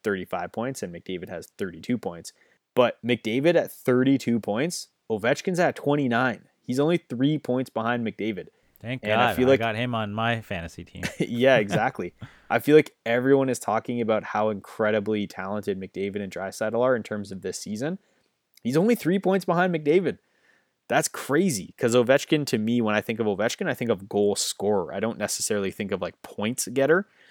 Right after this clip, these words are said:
Speaker 1: The fact that he has twenty-nine points in eighteen games seems crazy to me.
Speaker 2: Well, you know, he has to add, or he has added other things to his game. He passes the puck,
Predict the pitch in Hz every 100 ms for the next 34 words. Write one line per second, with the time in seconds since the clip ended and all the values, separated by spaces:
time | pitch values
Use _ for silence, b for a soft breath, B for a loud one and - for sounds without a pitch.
0 | B - 113 131 120 143 143 131 - -
1 | 117 123 139 113 95 104 101 98 101 101
2 | 85 92 98 87 90 131 - - 104 101
3 | 95 - - - - 101 101 101 87 -
4 | 57 - _ _ _ 120 131 120 - 131
5 | 131 110 127 110 123 131 - 107 - 107
6 | 104 95 - _ - 110 107 104 120 135
7 | 117 - 101 95 92 87 - 98 101 90
8 | 98 92 82 92 85 82 107 107 - 92
9 | - - 101 101 95 85 87 95 120 -